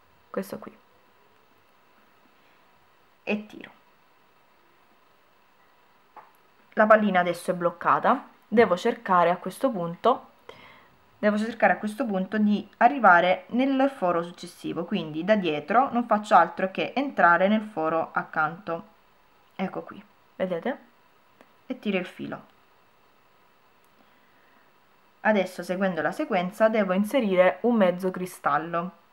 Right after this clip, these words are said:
quindi inserisco il mezzo cristallo sul lago, eccolo qui, sto uscendo da questo foro, esco da questo,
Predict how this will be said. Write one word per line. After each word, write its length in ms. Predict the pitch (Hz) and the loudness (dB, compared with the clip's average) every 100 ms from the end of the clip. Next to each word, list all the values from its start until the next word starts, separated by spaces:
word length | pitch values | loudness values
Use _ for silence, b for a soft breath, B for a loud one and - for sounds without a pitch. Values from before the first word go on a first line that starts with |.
| _ _ | _ _
quindi 440 | - 208 170 147 - _ b b b | -8 -6 -6 -10 -16 _ b b b
inserisco 640 | - - 147 175 214 214 214 | -18 -12 -8 -6 -6 -4 -6
il 60 | |
mezzo 280 | 180 175 180 | -4 -6 -10
cristallo 540 | 175 170 - 170 165 | -12 -12 -4 -4 -2
sul 200 | 165 170 | -8 -10
lago, 480 | 170 160 185 214 277 - _ _ _ _ _ _ _ _ _ _ _ _ _ _ _ _ _ _ _ _ _ _ _ - | -8 -6 -4 -4 -4 -12 _ _ _ _ _ _ _ _ _ _ _ _ _ _ _ _ _ _ _ _ _ _ _ -10
eccolo 340 | 190 190 175 | -8 -8 -10
qui, 460 | - - 214 247 - - b b b b b _ | -10 -10 -8 -10 -14 -20 b b b b b _
sto 240 | - 214 | -4 0
uscendo 680 | 202 - 220 196 170 165 - | 0 2 2 2 2 -2 -2
da 160 | 190 185 | -2 -2
questo 300 | 175 - 165 | -2 -6 -8
foro, 480 | - - 208 262 - _ _ _ _ _ _ _ _ _ _ _ _ _ - | -6 -2 0 0 -4 _ _ _ _ _ _ _ _ _ _ _ _ _ -10
esco 360 | 196 196 185 | -8 -4 0
da 140 | 180 170 | 2 0
questo, 560 | - - - 214 269 | -2 -6 -4 -2 -2